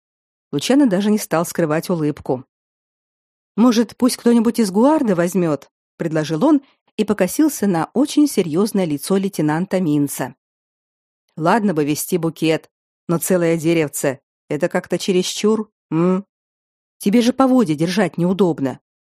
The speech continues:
«Я всё равно одними коленями правлю», отмахнулся Альс. «Лучше скажи,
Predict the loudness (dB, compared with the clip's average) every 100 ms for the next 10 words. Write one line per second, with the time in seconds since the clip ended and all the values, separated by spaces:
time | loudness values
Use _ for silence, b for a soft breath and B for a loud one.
0 | _ _ _ _ _ _ _ _ _ 2
1 | 2 4 4 6 6 4 4 2 0 2
2 | 2 2 2 0 2 2 2 -2 -4 _
3 | -6 -4 -2 -4 -2 0 0 -2 -8 -12
4 | _ _ _ _ _ _ _ _ _ 2
5 | 4 2 2 2 2 2 0 -2